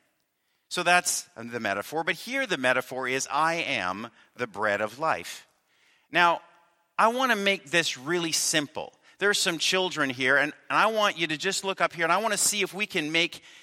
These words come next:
this example that Jesus gave really simple. What if I was to say to you children,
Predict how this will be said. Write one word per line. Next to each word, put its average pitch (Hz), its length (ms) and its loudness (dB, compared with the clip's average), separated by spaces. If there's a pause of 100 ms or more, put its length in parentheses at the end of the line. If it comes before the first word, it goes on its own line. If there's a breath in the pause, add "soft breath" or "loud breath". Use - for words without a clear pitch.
(120)
this 170 440 0 (260 soft breath)
example 190 680 0
that 143 200 2
Jesus 135 460 -4
gave 110 500 -4 (220 soft breath)
really 156 680 -2 (320)
simple. - 520 0
What 233 160 2
if 262 140 2
I 214 220 4
was 175 240 -2
to 139 120 -6
say 156 420 0
to - 180 -8
you 131 240 -6
children, 104 680 -6